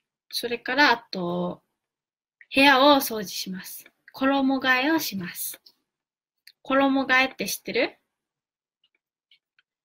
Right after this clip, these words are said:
衣替えというのは、まあ、冬服を、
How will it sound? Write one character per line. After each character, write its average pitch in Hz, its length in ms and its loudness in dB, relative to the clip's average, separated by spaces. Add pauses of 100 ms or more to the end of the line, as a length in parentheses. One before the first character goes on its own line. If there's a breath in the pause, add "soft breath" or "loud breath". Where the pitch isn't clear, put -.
(140)
衣 240 440 0
替 214 160 0
え 226 100 0
と 214 160 -10
い 214 180 -6
う 208 60 -8
の 185 140 -8
は、 285 320 2 (1040)
ま 202 140 -8
あ、 - 180 -16
冬 277 340 -2
服 269 400 -2
を、 - 20 8